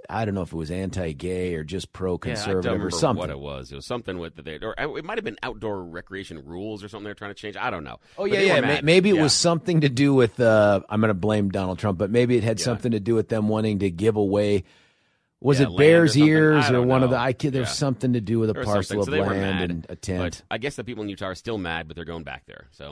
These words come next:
Speaker 2: eh, see how it works out. I'm really disappointed because that was kind of a nice big signature event that brought a good number of tourists into and around our downtown area. It
Speaker 1: And that's
Speaker 2: sucks.
Speaker 1: not that there's anything wrong with Utah. It's just
Speaker 2: No.
Speaker 1: they suck. No, I'm
Speaker 2: Yeah.
Speaker 1: kidding. They're just
Speaker 2: They're
Speaker 1: not
Speaker 2: just
Speaker 1: us.
Speaker 2: Yeah, they're
Speaker 1: And,
Speaker 2: not
Speaker 1: and we
Speaker 2: Denver.
Speaker 1: want it to be
Speaker 2: It's
Speaker 1: us.
Speaker 2: not Colorado. Yeah, they're not nearly as cool. They're like our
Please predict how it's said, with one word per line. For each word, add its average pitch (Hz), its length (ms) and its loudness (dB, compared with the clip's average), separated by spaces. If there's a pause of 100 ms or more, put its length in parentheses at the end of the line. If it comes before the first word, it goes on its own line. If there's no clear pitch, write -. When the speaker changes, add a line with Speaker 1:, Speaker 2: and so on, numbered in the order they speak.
(200)
Speaker 2:
eh, 92 480 -8
see - 160 -16
how 85 80 -10
it 58 80 -16
works 71 240 -18
out. 60 120 -18
I'm 101 80 -16
really 175 200 -10
disappointed 98 440 -12
because 87 280 -12 (260)
that 113 220 -8
was 143 180 -4
kind 127 160 -6
of 104 80 -8
a 104 60 -6
nice 98 280 -10
big 82 300 -12
signature 101 720 -12
event 78 380 -14
that - 180 -20
brought 87 220 -8
a 78 100 -10
good 87 320 -12
number 82 300 -12
of 71 100 -18
tourists 76 480 -14 (380)
into 117 420 -6
and 98 100 -8
around 85 280 -8
our 78 80 -10
downtown 71 440 -12
area. 50 220 -16
It - 200 -14
Speaker 1:
And 240 80 2
that's 269 120 -2
Speaker 2:
sucks. - 80 -6
Speaker 1:
not 349 140 -6
that 277 80 -8
there's 214 160 -2
anything 175 360 0
wrong 110 320 0
with 190 160 -2
Utah. 208 480 -4
It's 185 120 -6
just - 180 -6
Speaker 2:
No. - 60 -8
Speaker 1:
they 190 100 -2
suck. - 580 -14 (120)
No, - 100 -4
I'm 107 60 0
Speaker 2:
Yeah. - 40 -6
Speaker 1:
kidding. 90 280 0
They're 120 160 0
just 117 180 -2
Speaker 2:
They're 135 100 0
Speaker 1:
not 117 120 2
Speaker 2:
just - 300 0
Speaker 1:
us. - 100 -8
Speaker 2:
Yeah, 139 60 -4
they're 120 100 -6
Speaker 1:
And, 135 40 -4
Speaker 2:
not 147 140 0
Speaker 1:
and 104 160 -2
we 113 80 2
Speaker 2:
Denver. 113 100 2
Speaker 1:
want 110 120 0
it 90 80 -8
to 90 60 -8
be 80 120 -4
Speaker 2:
It's 110 120 -4
Speaker 1:
us. - 80 -10
Speaker 2:
not 139 60 0
Colorado. 113 460 -4
Yeah, 98 160 -10
they're 85 100 -8
not 98 140 -8
nearly 107 240 -8
as 80 100 -12
cool. 85 140 -14
They're 120 160 -8
like 123 240 -8
our 98 220 -6